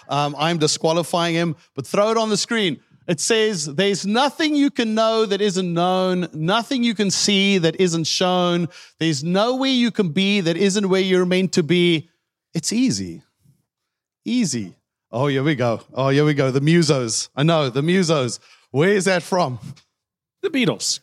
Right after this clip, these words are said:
Speaker 1: The Beatles, ladies and gentlemen. So there we go. Congratulations. Okay, so hang on, hang on. Bonus round.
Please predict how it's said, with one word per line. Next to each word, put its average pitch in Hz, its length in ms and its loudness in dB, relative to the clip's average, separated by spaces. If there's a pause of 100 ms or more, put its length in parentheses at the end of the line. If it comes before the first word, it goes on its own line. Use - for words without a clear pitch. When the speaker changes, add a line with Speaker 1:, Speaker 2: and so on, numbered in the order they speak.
Speaker 1:
The 254 100 2
Beatles, 285 760 4
ladies 220 380 4
and 214 100 4
gentlemen. 202 540 2 (320)
So 233 200 2
there 240 220 4
we 277 100 2
go. 240 360 2 (380)
Congratulations. 247 1120 0 (340)
Okay, 254 320 0
so 220 300 -2
hang 220 220 0
on, 151 160 -2
hang 190 180 -4
on. 170 160 -2
Bonus 190 440 0
round. 156 400 0